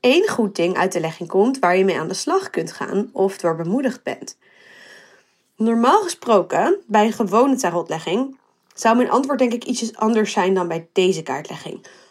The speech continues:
Omdat het hier eigenlijk gaat over vijf losse vragen,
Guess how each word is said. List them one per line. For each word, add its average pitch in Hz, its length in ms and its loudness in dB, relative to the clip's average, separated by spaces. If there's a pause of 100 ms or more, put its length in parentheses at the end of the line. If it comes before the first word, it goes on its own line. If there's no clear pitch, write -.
(180)
Omdat 247 300 2
het 359 140 0
hier 277 140 -2
eigenlijk 277 400 0
gaat 220 380 0
over 202 420 0
vijf 208 540 0
losse 226 500 0
vragen, 175 520 -4